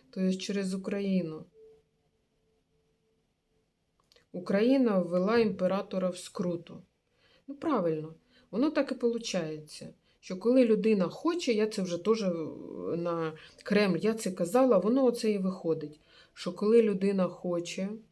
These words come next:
воно хоче, хоче, може щось там робить, м,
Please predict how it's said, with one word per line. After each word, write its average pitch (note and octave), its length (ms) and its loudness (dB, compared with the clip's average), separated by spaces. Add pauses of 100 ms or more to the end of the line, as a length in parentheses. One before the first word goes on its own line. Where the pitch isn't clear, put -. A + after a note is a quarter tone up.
(320)
воно G#3+ 320 2
хоче, G3 760 -2 (320)
хоче, F#3+ 680 -2
може G#3 340 2
щось F#3 280 -2
там E3+ 240 -2
робить, F#3+ 640 0 (1120)
м, F#3 400 2